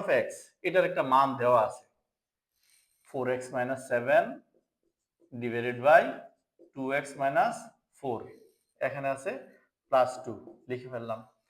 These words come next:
নিচে function of x আছে, এখানেও function of x এর মান লিখি, four x minus seven divided by টু এক্স মাইনাস ফোর, এখানে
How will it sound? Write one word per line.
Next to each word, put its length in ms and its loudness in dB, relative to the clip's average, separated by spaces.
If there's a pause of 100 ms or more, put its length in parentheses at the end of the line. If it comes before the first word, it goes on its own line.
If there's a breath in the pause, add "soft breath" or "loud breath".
(280)
নিচে 300 -4
function 320 -6
of 60 -10 (140)
x 20 -12 (140)
আছে, 140 -16 (560)
এখানেও 320 0
function 300 -2
of 60 -6 (100)
x 20 -16 (100)
এর 120 -18
মান 100 -4 (100)
লিখি, 220 -16 (960)
four 200 -4 (180)
x 40 -10 (500)
minus 320 -2 (100)
seven 320 0 (480)
divided 380 -10
by 100 -2 (680)
টু 100 -6 (140)
এক্স 140 -6 (120)
মাইনাস 300 -6 (120)
ফোর, 180 -8 (760)
এখানে 240 -8